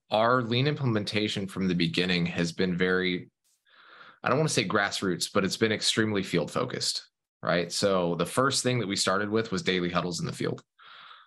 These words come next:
Uh, next thing was a stand-up board. So if you've ever seen our massive board that's at Congress, you know, that, okay, to facilitate the daily huddle.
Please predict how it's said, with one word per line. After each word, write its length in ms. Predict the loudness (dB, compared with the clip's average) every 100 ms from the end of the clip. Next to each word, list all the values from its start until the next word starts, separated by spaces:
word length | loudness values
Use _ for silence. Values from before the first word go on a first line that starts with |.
| _
Uh, 320 | 0 2 4 4
next 260 | 2 0
thing 240 | -2 0 0
was 200 | 0 0
a 40 |
stand-up 400 | 0 2 0 -2
board. 260 | -4 -2 -2
So 100 | -2
if 120 | -2
you've 140 | 0 2
ever 200 | 2 0
seen 240 | 0 2
our 120 | 0
massive 560 | 0 0 -2 -4 -6 -6
board 280 | -4 -2 -2
that's 160 | 0
at 200 | -2 0
Congress, 540 | 0 0 0 -2 -2 0
you 60 |
know, 120 | 0
that, 280 | 0 0 -2 -2
okay, 280 | -2 0 -2
to 120 | -2
facilitate 760 | -4 -2 0 2 2 0 -4 -4
the 80 | -2
daily 280 | -2 0 -2
huddle. 360 | -2 -4 -8